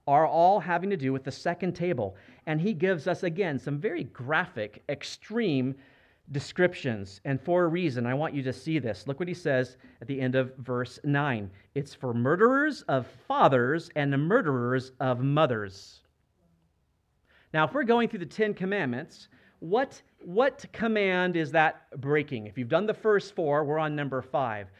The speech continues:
The fifth commandment is to honor your father and mother. What is the ultimate extreme example of not honoring your father and mother? Killing them. So he says, "I'm just gonna take you to the extreme. Murders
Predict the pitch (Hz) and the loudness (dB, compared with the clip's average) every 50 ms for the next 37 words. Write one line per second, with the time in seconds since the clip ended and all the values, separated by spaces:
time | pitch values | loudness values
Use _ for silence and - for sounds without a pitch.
0 | - _ _ - 147 - - 254 262 262 - 196 180 175 175 180 180 - 160 151 | -20 _ _ -8 -8 -4 -4 -4 -4 -2 -2 -2 0 0 0 0 0 -2 -4 -6
1 | 151 - 160 - - 175 196 202 160 139 131 131 127 139 131 - - 156 147 143 | -4 -6 -6 -4 -2 0 0 2 2 0 0 0 -2 -4 -4 -2 0 0 2 2
2 | 139 135 123 - - _ _ - 139 139 139 139 135 120 113 107 104 - - - | 0 -2 -4 -6 -10 _ _ -4 -2 0 2 2 2 2 0 -4 -8 -10 -14 -12
3 | - - 269 294 247 185 208 196 - - 220 240 277 269 - 277 240 254 247 247 | -6 -4 -4 -2 -2 -4 -6 -2 2 4 6 6 6 4 0 -2 -2 -2 -4 -6
4 | - - - - 240 233 233 233 233 233 233 214 175 180 143 151 202 202 214 208 | -8 -10 -8 -4 -2 0 2 2 2 2 0 0 -4 -4 -2 2 2 4 4 2
5 | 202 202 190 170 160 160 170 185 226 233 - 214 214 226 233 196 185 180 175 165 | 2 2 2 2 2 4 4 2 2 2 2 2 2 2 4 2 2 2 2 2
6 | 170 - 185 180 170 170 165 170 175 175 139 120 95 - - _ _ _ _ _ | 2 4 4 4 4 4 2 2 0 0 0 -2 -6 -10 -14 _ _ _ _ _
7 | _ _ _ - - - - 381 311 208 165 147 123 107 110 - - - - - | _ _ _ -16 6 10 10 12 12 10 6 4 0 -4 -6 -8 -10 -14 -14 -18
8 | - - - - - - - - - - 220 233 302 320 311 - 240 202 180 175 | -20 -20 -20 -20 -20 -20 -20 -6 0 2 4 6 6 4 4 4 6 6 6 6
9 | 175 - 247 320 370 339 285 254 - 262 226 196 - - 202 196 160 180 175 - | 4 4 2 2 2 2 0 -2 0 0 0 2 2 2 0 0 0 -2 -6 -6
10 | 180 160 135 - - - 170 143 123 117 117 143 190 226 233 269 269 269 262 233 | -6 -6 -8 -6 -6 -4 -2 -2 0 -2 -2 -2 -4 -4 -2 0 0 2 2 2
11 | 165 139 131 123 113 110 107 107 - - - - | 2 0 -2 -4 -4 -6 -8 -10 -14 -18 -20 -20